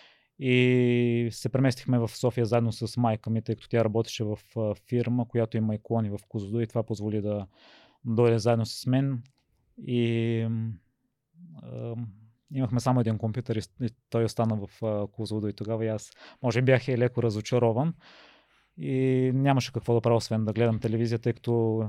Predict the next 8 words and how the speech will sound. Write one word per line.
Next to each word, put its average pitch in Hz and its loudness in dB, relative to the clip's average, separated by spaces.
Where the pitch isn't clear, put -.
нямах, 117 -2
а, 104 -4
познати 107 -4
в, 101 -6
а, 104 -4
София. 135 -2
Просто 127 -2
случайно 110 0